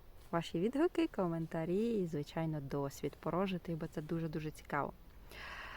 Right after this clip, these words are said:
А, так, е, у нас ось скоро різні дати. Ну, дат насправді багато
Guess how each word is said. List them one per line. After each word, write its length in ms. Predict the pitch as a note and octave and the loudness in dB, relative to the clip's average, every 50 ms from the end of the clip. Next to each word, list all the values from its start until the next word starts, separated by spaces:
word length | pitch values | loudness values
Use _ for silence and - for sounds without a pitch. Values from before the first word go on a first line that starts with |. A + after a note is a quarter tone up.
| - - - - | -10 -10 -8 0
А, 540 | - F3+ F3+ F3+ F3 F3 E3+ E3 E3+ E3 E3 D#3+ - - | 2 4 4 6 4 4 4 2 2 2 0 -2 -4 -2
так, 320 | - F3 F3 E3+ - - | 0 0 0 0 -4 -6
е, 140 | - - D#3+ D#3+ | -4 -4 -2 -2
у 20 | D#3+ | 0
нас 400 | E3 E3 E3 D#3+ - - - - | 0 0 0 0 -2 -6 -10 -10
ось 300 | - D#3 - - - - - - - - - - - - F3 D3+ D3+ - - | -8 -8 -8 -8 -10 -10 -14 -16 -16 -18 -18 -14 -12 -10 -8 -8 -10 -10 -12
скоро 540 | - - - - - E3+ D#3+ D#3 D#3+ D#3+ | -12 -10 -4 0 2 2 2 2 0 0
різні 500 | D#3+ F3 E3+ D#3 D3+ E3 D#3+ D#3+ D#3 D#3 D3+ - - - - - - - - - - | 0 0 0 0 2 2 2 2 0 -2 -6 -8 -14 -16 -16 -16 -16 -16 -14 -10 -2
дати. 500 | D#3+ F3 G3 A#3 C#4 - - C4 B3+ A#3+ A3+ A#3 - - - | 2 4 4 4 4 4 0 0 0 0 -4 -10 -12 -6 -4
Ну, 120 | F3+ F3 - - - - - - - - - - - - - - - - - - - - - - - - - - - - - - - - - - - - - - - - - - - - - - - - - - - - - - | -4 -4 -4 -8 -12 -18 -18 -18 -18 -16 -16 -16 -16 -16 -14 -14 -14 -16 -16 -16 -16 -16 -16 -16 -16 -18 -16 -18 -18 -18 -16 -16 -16 -14 -14 -14 -16 -16 -18 -18 -20 -20 -20 -18 -20 -20 -20 -20 -20 -18 -18 -18 -18 -16 -6 -4
дат 340 | E3 E3 A3+ A#3 A#3+ - - | 4 8 10 10 10 10 6
насправді 720 | G#3 G3 - - - F#3+ F3+ F3 E3 D#3 E3+ E3+ E3+ D#3 D3+ - - - - | 2 2 2 0 0 2 2 2 4 4 4 4 4 2 0 -4 -8 -6 -2
багато 500 | E3+ D#3+ F3 D#3 E3 D3+ C#3+ - - | 0 0 0 0 -2 -4 -4 -4 -6